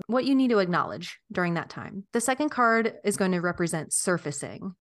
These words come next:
Now that you know what you need to acknowledge, what can you do differently? And the third card will be representing expansiveness. How will you bless both yourself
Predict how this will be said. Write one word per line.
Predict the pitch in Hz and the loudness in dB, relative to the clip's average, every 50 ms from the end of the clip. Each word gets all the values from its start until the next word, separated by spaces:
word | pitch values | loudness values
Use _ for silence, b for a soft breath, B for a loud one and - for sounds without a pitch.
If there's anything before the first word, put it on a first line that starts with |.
| _ - | _ -2
Now | 202 190 202 190 | 0 2 2 2
that | 190 185 | 2 2
you | 180 185 180 | 4 4 4
know | 175 175 175 175 175 175 175 170 - | 4 4 4 4 4 4 2 0 0
what | 175 185 170 | -2 -2 0
you | 185 185 | 0 2
need | 175 175 170 | 2 2 2
to | 170 160 156 | 2 0 0
acknowledge, | 156 156 185 247 311 330 294 262 262 233 - - 196 - | 0 0 2 2 4 4 2 2 2 0 -4 -8 -6 -4
what | 214 208 214 | -4 -2 0
can | - 247 | 0 0
you | 277 302 | 0 2
do | 294 277 | 2 0
differently? | 233 214 214 - - - - - - - 202 - _ _ - | 0 0 -2 -4 -4 -8 -12 -12 -16 -16 -18 -20 _ _ -4
And | 190 170 160 | -2 -2 -2
the | 160 156 | -2 -2
third | - - 196 190 196 | 0 2 2 2 0
card | - - 233 233 233 220 | 0 -2 0 0 2 4
will | 214 202 | 2 2
be | 175 185 180 180 180 175 170 170 175 _ _ _ - | 2 2 0 0 0 0 0 -2 -6 _ _ _ -10
representing | 185 180 202 220 214 226 202 175 180 170 170 - 170 165 170 - | -4 0 0 0 2 0 -2 0 0 -2 -2 -2 -4 -6 -6 -6
expansiveness. | - 170 - - - 160 139 - - 127 135 - - 147 113 - - - - - - _ | -8 -8 -6 -4 -2 -2 -2 -4 -6 -8 -10 -10 -12 -12 -12 -12 -12 -12 -12 -12 -14 _
How | - - - 202 202 196 208 214 226 247 240 - _ _ _ - | -10 -4 0 2 2 2 2 2 0 -2 -8 -12 _ _ _ -4
will | 196 196 196 196 | -2 0 0 0
you | 170 175 180 | -2 -4 -4
bless | 170 - 175 170 170 170 - | -2 -2 -2 -2 -2 -2 -2
both | - 180 214 220 214 214 - | 0 2 2 2 2 0 -2
yourself | 156 156 - - - 247 247 247 240 240 - | -6 -6 -4 -2 0 2 2 0 -2 -4 -8